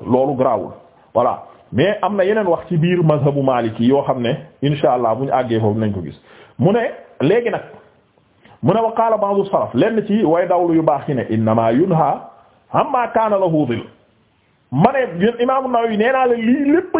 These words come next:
ci yem laa wax lu am takkanee rek lu ko ñàkk am mu ne kanta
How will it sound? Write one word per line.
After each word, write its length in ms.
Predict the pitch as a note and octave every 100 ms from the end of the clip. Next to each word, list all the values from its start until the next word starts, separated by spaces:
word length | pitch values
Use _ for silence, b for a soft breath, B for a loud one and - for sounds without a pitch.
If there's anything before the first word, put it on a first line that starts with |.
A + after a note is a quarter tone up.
| -
ci 60 |
yem 220 | D#4 C4 A#3
laa 140 | G3
wax 100 | E3
lu 100 | G3 C#4
am 260 | C#4+ A#3 G#3+ - - - B B B
takkanee 440 | D4 D4 C4+ B3+ A3+
rek 80 | A3+
lu 120 | A#3+
ko 80 | A#3+
ñàkk 240 | A3+ G#3+
am 200 | D3+ C3+
mu 80 | G3
ne 120 | C4+ G4+ A#4+ -
kanta 520 | D#4+ F4 B3+ G#3+